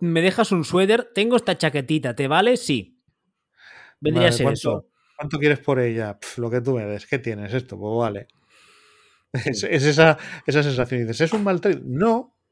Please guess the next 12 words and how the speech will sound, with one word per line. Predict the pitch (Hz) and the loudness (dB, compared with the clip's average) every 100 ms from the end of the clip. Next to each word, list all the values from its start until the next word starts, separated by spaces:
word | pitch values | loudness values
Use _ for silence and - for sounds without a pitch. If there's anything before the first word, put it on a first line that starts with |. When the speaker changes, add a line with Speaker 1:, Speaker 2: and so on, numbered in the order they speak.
| _ | _
Speaker 2:
es | - 120 - | -6 -4 -2
un, | 156 165 160 151 147 143 139 - - - - - | -2 -2 -4 -4 -4 -6 -8 -14 -20 -20 -16 -6
es | 147 - | -4 -2
un | 143 143 | -4 -2
trade, | 143 143 135 131 - | 2 4 4 2 0
eh, | 127 123 120 117 117 | 2 2 2 0 0
práctico | 143 - 135 139 | -2 0 -2 0
para | 127 123 131 | 2 4 2
ambos | 135 147 | 4 2
de | 123 | 0
forma | - 135 135 123 113 | -2 0 0 0 0
marginal. | 117 107 120 131 127 | -4 -4 -4 -2 -2